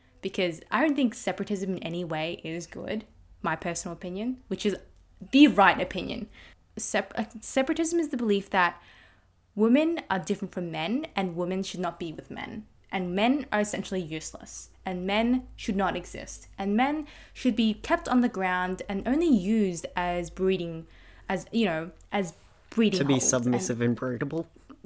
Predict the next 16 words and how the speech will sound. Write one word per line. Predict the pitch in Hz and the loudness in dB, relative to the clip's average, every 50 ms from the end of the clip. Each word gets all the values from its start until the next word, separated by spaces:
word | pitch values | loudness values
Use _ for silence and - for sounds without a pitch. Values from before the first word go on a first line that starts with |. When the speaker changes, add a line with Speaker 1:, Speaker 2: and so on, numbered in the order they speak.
| - - | -6 2
Speaker 1:
to | - 285 | 4 6
be | 233 277 254 | 8 6 6
submissive | 254 - 320 294 294 269 247 226 240 - - 269 233 226 | 8 8 6 8 8 8 6 6 6 6 6 6 8 8
and | 262 262 254 226 | 10 10 10 8
breedable, | - - - 208 196 190 180 190 165 180 185 180 180 | 6 2 2 4 4 4 2 0 0 2 2 2 2
Nick. | 180 175 175 - | 0 -2 -4 -2
Speaker 2:
Actually, | 113 143 170 190 208 165 151 139 | 0 2 2 4 4 4 6 6
Speaker 1:
That's | 131 - - - | 6 4 4 0
right. | - - - | -4 -4 0
Speaker 2:
Mon, | 127 139 143 156 156 139 | 2 4 4 6 4 4
why | 120 123 127 139 | 2 2 2 2
are | 151 | 2
you | 170 | 2
describing | 196 214 214 - - 135 127 135 139 156 151 143 | 2 0 0 0 -4 -2 -2 -2 0 0 0 -2
paradise? | - - 127 127 120 - - - - - - - - - - - - - - - - - - - - - - - - - - - | -2 -4 -6 -4 -6 -6 -8 -10 -10 -10 -10 -12 -12 -14 -12 -12 -14 -14 -14 -18 -20 -20 -20 -20 -20 -20 -20 -20 -20 -16 -2 4
<laughs> | - | 4